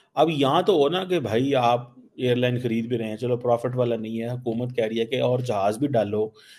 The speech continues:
चीज़ें भी करो, तुम एक, एक serious हो। तो हुकूमत basically दाई लान रही है, ठीक है जी। अब Air India ने एक capital intensive five year plan बनाया कि हमें कैसे अपनी potential,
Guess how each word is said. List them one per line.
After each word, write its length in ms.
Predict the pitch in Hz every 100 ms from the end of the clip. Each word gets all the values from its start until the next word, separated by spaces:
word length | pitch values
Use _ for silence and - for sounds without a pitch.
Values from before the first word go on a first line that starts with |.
| _ -
चीज़ें 320 | 131 127 151
भी 100 | 147
करो, 300 | 135 98 98
तुम 240 | 104 139
एक, 380 | 143 147 - 123 - 135
एक 140 | 131
serious 440 | - 135 175 160 -
हो। 200 | 101 - - - _ -
तो 140 | 147
हुकूमत 380 | 127 131 151 165
basically 440 | 143 156 165 180
दाई 220 | 131 107
लान 320 | 123 110 92 92
रही 200 | 92 -
है, 60 | - _ _
ठीक 180 | - 98
है 80 | 110
जी। 200 | 117 127 - - - _ -
अब 200 | 120 123
Air 180 | 151 180
India 300 | 170 175 175
ने 140 | 175
एक 160 | 160 -
capital 440 | 131 123 139 151
intensive 480 | 143 123 113 110 127
five 320 | - 107 107
year 140 | 113
plan 380 | 110 107 92 95
बनाया 520 | 101 92 90 87 95 - - - _ -
कि 60 |
हमें 300 | 110 110 117
कैसे 540 | 117 101 - 123 120 120 -
अपनी 240 | 123 113
potential, 560 | 113 110 98 95 104